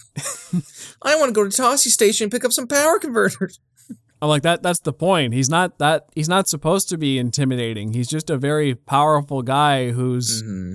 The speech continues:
Speaker 2: anyone older and wiser than we are can see that he's just a,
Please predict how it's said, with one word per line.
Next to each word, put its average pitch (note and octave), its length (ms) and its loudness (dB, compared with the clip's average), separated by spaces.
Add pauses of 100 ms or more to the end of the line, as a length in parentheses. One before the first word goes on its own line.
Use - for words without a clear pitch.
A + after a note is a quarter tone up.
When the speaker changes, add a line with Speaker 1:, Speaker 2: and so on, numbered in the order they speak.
(400)
Speaker 2:
anyone D#3 520 2
older D3 440 2
and B2+ 160 -2
wiser B2 500 -4
than A2+ 480 -6 (520)
we C3 260 -2
are C3 360 2
can A#2 260 -4
see C3+ 400 0
that B2 200 -4 (960)
he's C#3 300 2
just C3 300 0
a, A2+ 260 -2